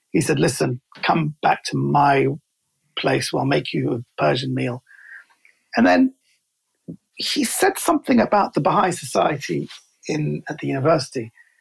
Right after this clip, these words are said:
He said, "Oh, have you seen those stupid Baha'is, you know, screw them," kind of thing. And I said, "Well, you know, they're okay."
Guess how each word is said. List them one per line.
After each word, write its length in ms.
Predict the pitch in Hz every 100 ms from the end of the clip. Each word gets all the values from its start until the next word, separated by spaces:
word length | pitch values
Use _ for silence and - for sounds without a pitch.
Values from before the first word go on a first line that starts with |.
| _ _ _
He 80 | 156
said, 140 | 147 170
"Oh, 160 | 170
have 100 | 147
you 60 | 143
seen 240 | - 175
those 180 | 139 120
stupid 380 | - - - 131
Baha'is, 480 | 139 156 135 113 -
you 80 |
know, 180 | 135 120 - _ _ _ _
screw 300 | - - 165
them," 340 | 143 151 117 120
kind 180 | - 135
of 80 | 117
thing. 260 | - 117 107 _ _ _ _ _ _
And 120 | -
I 100 | 277
said, 220 | 226 294 330
"Well, 380 | 359 370 370
you 140 | 285 254
know, 360 | 240 240 214 - _ _ _ _
they're 180 | 196 208
okay." 540 | 185 - 190 160 135